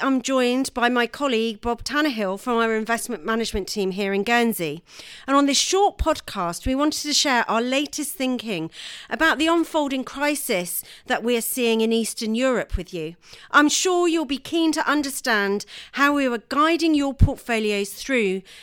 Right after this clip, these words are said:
this current situation. So, Bob, clearly a lot has happened in Europe over the last week or so. So how are our team thinking about current events, and have you many, made any changes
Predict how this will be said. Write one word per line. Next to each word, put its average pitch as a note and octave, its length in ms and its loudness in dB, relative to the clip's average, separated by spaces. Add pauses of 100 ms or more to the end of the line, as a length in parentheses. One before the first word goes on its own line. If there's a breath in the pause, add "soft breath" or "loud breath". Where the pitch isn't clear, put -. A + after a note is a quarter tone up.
(260 loud breath)
this A#3 260 0
current A#3 480 -2
situation. F#3+ 1000 -4 (720 loud breath)
So, E4+ 200 4
Bob, G4+ 380 2 (200)
clearly F4 380 4
a G#3 40 4
lot B3+ 300 2
has - 140 -4
happened A3 400 -2
in G3+ 160 0
Europe F#3 360 -2
over F3+ 220 -4
the E3+ 80 -8
last E3+ 340 -4
week G3 240 -6
or E3 60 -8
so. D#3+ 460 -6 (460 loud breath)
So C4+ 200 0 (640)
how F#4 320 4
are C#4+ 180 2 (200)
our D4 280 2
team G3+ 380 -2
thinking C4 380 -4
about A#3+ 400 -2
current D4 420 2
events, B3 460 -2
and B3+ 100 -4
have E4 220 -2
you F4 120 2
many, D#4 380 -2
made C4 400 -4 (420 loud breath)
any D#4+ 240 2
changes G#3+ 760 -6